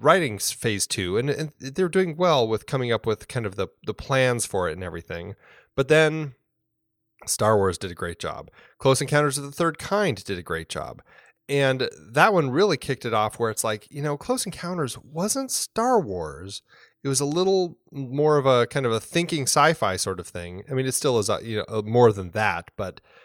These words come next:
but it's not Star Wars. And, and Paramount was like, "Ah, maybe we could do it." And, and so they shifted it back, even though they still had this, this, uh, this T V show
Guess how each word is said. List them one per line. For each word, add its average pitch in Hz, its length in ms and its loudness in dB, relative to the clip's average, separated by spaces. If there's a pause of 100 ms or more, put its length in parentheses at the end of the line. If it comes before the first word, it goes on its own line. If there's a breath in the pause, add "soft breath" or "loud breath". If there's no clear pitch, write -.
(200 soft breath)
but 104 420 0
it's 120 240 -2
not 113 300 2
Star 95 260 0
Wars. 71 380 -10 (1200)
And, 123 320 0
and 127 200 -4
Paramount 156 320 2
was 135 100 -2
like, 143 260 -4
"Ah, 175 300 -8
maybe 151 240 -6
we 175 140 -6
could - 320 -6
do 87 160 -4
it." 82 180 -12
And, 120 280 -4
and 131 260 -4
so 160 160 2
they 151 120 0
shifted 185 440 -2
it 139 120 -4
back, 147 400 0 (400 soft breath)
even 185 340 0
though 123 420 6 (240 soft breath)
they 120 80 2
still 139 300 2
had 117 480 0
this, - 340 -2
this, - 400 -2
uh, 95 180 -4 (400)
this 107 260 -6
T - 220 -4
V 135 100 -2
show 85 320 -2